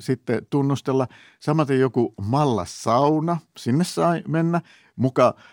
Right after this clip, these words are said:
viihdyttämään sitä isäntää, joka siellä, ö, niin piti sitä lämpöä sopivana, että nämä maltaat ikään kuin valmistuisivat siellä.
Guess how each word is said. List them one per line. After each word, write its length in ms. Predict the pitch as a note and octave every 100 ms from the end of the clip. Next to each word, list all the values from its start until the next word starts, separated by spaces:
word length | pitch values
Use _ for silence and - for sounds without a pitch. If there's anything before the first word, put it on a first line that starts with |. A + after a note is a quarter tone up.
| _ - G#2
viihdyttämään 680 | G3 E3 C3 - A2+ A#2 G#2
sitä 320 | B2 - A2
isäntää, 520 | F#3 G3+ D3+ B2 A#2 - -
joka 280 | A2+ B2
siellä, 440 | G#2 C3+ A#2+ A2 G#2 -
ö, 60 | - A2 G2+ G2
niin 240 | G#2 G2+
piti 240 | A#2 A2+ G2+
sitä 280 | G#2+ G#2 - - - -
lämpöä 560 | B2 C#3+ B2 G#2+ G2+ G2+
sopivana, 580 | D#3+ D#3 B2+ A#2+ A#2 G#2+ - _ _
että 440 | C3+ C#3+ _ A2 G#2 _ _ G2
nämä 320 | G#2+ A2 G#2 - A2+
maltaat 680 | G#2+ A#2+ B2 G2+ G2+ G2
ikään 340 | G2+ G#2 G2 F#2
kuin 200 | G#2 G2
valmistuisivat 760 | C3 G#2 - F#2+ F2 F#2+ F2+
siellä. 420 | - G#2+ F#2 E2+